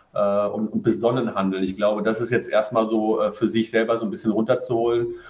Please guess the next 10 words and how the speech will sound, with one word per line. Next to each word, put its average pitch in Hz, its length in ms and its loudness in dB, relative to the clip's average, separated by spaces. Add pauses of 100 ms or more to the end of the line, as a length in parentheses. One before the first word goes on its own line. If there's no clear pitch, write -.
(160)
Ähm, 104 560 -2
ich 98 80 -12
glaube, - 180 2
das 117 220 0
wäre 120 160 2
so 117 100 0
meine 104 200 0
Kernbotschaft. 110 960 0
Und, 107 380 0
ähm, 101 260 0